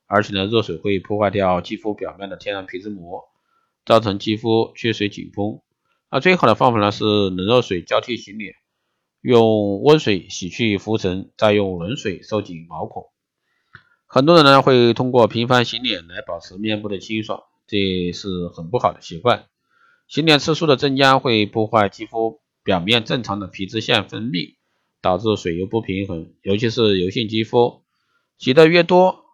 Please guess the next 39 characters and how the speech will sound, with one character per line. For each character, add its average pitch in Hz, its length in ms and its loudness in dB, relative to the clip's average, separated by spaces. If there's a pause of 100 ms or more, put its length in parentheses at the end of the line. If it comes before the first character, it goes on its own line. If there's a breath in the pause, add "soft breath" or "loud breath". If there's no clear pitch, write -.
搓 117 180 0
油 95 200 0
越 104 140 0
厉 95 180 -4
害， - 400 -8
那 110 140 0
是 107 160 -4
因 107 140 0
为 101 200 0
过 131 200 -2
度 127 240 2
清 127 200 -8
洁 98 200 -4
破 - 180 -8
坏 107 160 0
了 92 180 -6
皮 92 140 -20
肤 110 140 -8
的 95 160 -2
保 80 180 -10
护 123 160 -12
膜， 87 380 -14 (480 soft breath)
肌 135 160 0
肤 135 160 -2
呢， 127 240 2 (100)
只 107 140 2
好 85 200 0
分 104 200 -4
泌 95 180 -4
更 107 160 -2
多 120 180 0
的 95 160 2
油 85 160 -4
脂 101 160 -6
来 85 320 -8
自 - 120 -12
我 98 200 -4
保 - 180 -8
护。 - 420 -4